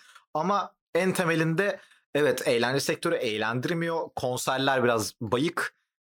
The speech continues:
Ee, özellikle böyle yurt dışındakilere falan baktığında bizdekilere ek-, yani Twitter tabiriyle ekmek veresim gelmiyor yani. Hani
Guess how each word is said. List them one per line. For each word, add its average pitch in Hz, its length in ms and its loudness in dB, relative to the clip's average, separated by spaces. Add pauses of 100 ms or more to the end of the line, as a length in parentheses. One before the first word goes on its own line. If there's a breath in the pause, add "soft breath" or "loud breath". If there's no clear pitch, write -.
(160)
Ee, 107 320 -6
özellikle 131 460 0
böyle 151 120 4
yurt 143 280 -2
dışındakilere 151 480 0
falan 160 320 2
baktığında 156 420 2
bizdekilere 143 500 -2
ek-, 131 280 -2
yani 104 220 -6
Twitter 123 320 -6
tabiriyle 117 460 -2
ekmek 120 320 -4
veresim 131 340 -6
gelmiyor 104 360 -4
yani. 82 280 -8
Hani 90 260 -12